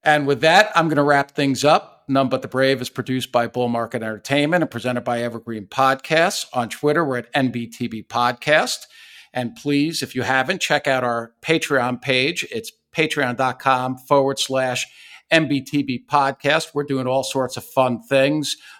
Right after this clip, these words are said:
live streams, special tour content.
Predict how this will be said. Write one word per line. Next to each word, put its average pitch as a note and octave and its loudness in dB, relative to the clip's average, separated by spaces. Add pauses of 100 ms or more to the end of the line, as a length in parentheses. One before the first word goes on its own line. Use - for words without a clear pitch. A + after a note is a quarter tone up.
live B2+ 0
streams, C3 -2 (140)
special D#3 0
tour E3 2
content. C#3 0